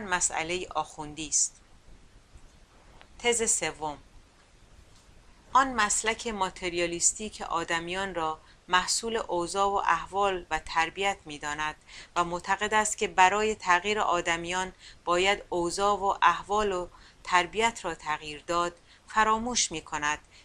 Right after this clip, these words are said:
که اوضاع دقیقاً به دست آدمیان تغییر می‌یابد و این خود مربی است که نیاز به تربیت دارد. از دیدگاه چنین مسلکی،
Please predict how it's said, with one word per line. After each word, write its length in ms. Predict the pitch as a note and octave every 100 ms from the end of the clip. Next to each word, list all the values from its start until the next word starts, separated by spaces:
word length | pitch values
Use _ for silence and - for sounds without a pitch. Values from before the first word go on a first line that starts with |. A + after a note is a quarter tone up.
| -
که 160 | - -
اوضاع 600 | F3 E3+ F#3 G3+ G3+ G3+ - -
دقیقاً 520 | F#3 F3+ G3 G#3 A#3 G3
به 100 | F#3
دست 300 | G#3 G#3 A3+ -
آدمیان 600 | F3 F3 F3 F3+ G3+ G3+
تغییر 440 | - D#3+ D#3 D3
می‌یابد 480 | C#3+ C#3+ C#3 C#3 C#3 - _ - - _
و 40 | -
این 220 | E3+ F#3+
خود 340 | - - A#3
مربی 600 | A3+ G3+ F3+ E3+ E3+ G#3
است 200 | F#3+ -
که 120 | -
نیاز 360 | D#3 D3 D3+ D3
به 100 | D3
تربیت 560 | - D#3+ D3 C#3+ C#3+ C#3
دارد. 340 | - C#3 C3+ C3+ - - - - - - - -
از 260 | - E3 -
دیدگاه 540 | E3+ D#3+ - G3+ G3+
چنین 400 | G3 F#3 F3+ F3+
مسلکی، 720 | F3+ F3 - G#3+ G#3+ F3 E3